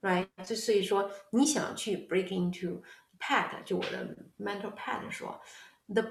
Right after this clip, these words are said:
best way to break 这个 discrimination is to let other people know you and you know other people at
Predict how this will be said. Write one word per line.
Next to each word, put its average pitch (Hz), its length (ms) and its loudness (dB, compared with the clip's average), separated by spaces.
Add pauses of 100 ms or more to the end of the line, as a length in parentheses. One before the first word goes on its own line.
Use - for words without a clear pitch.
best 302 500 2
way 202 220 8
to - 500 -4
break 190 340 0 (460)
这 185 140 2
个 - 400 -4
discrimination 185 880 0
is - 320 -6 (160)
to 185 120 -4
let 180 400 -2
other 185 340 -4
people 180 400 -10 (120)
know 165 320 -4
you - 340 -6 (420)
and 185 200 4 (140)
you 165 220 -2
know 165 300 -2
other - 320 -6
people - 420 -10 (460)
at 175 260 6